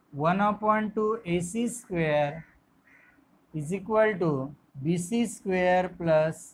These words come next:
A B square. या टूला डिनॉमिनेटरमधल्या टूला आपल्याला eliminate करावं लागेल. मग टू eliminate करण्यासाठी काय करावं लागेल बघा,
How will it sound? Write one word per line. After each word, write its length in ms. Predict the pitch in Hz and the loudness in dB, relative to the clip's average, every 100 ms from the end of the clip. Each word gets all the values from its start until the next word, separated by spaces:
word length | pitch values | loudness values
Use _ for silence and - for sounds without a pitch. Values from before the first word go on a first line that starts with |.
| _ _ | _ _
A 160 | 156 151 143 | -6 -6 -2
B 140 | 160 143 | -4 -4
square. 500 | - 143 123 113 110 _ _ _ _ _ _ _ _ _ - _ _ 190 | -10 -10 -8 -8 -12 _ _ _ _ _ _ _ _ _ -20 _ _ 2
या 140 | 214 214 | 2 2
टूला 320 | 254 247 247 | 0 4 4
डिनॉमिनेटरमधल्या 1080 | 240 220 220 220 214 214 220 214 214 208 214 | 4 4 4 4 4 2 4 4 4 2 2
टूला 340 | 208 208 208 208 | 2 2 4 4
आपल्याला 320 | 202 202 202 | 4 2 4
eliminate 540 | 190 196 202 208 208 - | 4 2 -4 -4 -4 2
करावं 280 | 196 202 196 | 6 6 6
लागेल. 320 | 196 190 202 _ _ _ _ _ _ _ _ _ _ _ - | 2 -2 -8 _ _ _ _ _ _ _ _ _ _ _ -12
मग 100 | 165 160 | -12 0
टू 80 | 233 | 2
eliminate 520 | 240 233 233 233 226 226 | 4 4 4 2 0 2
करण्यासाठी 560 | 220 220 220 220 214 | 2 4 2 2 2
काय 220 | 214 214 | 4 4
करावं 260 | 214 214 214 | 6 6 6
लागेल 260 | 214 208 214 | 6 2 2
बघा, 280 | 208 196 | 2 0